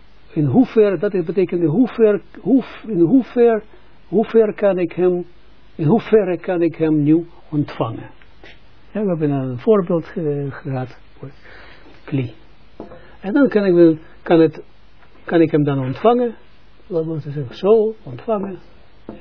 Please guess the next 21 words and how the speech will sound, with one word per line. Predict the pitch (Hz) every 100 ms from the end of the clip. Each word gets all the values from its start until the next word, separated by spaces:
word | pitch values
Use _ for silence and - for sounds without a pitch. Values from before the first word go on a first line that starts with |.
| - - -
Dan | -
komt | - 135 123
een | 131
licht, | 185 - - - - - - - - - - - - -
in, | 220 143 131 - - - - - - - - - -
ingehuld | - 180 - 160 160 156 151 - - - - - - - - - - - - - - - - - -
in | 160 151 147 143 - - - - - - - - - - - - - - -
Or | 147 147
Gozer. | - 147 120 135 120 - - - - - - - -
Oké, | - 175 - - - -
dat | 143 131
is | 123
dan | 123 117
dikke | 123 170 180
licht. | 180 175 - 147 127 135 127
Oké, | 180 - - - - -
dat | - -
hebben | 165 143
we | 139
eventjes | 202 196 - 151 - -
gehad. | 113 139 226 -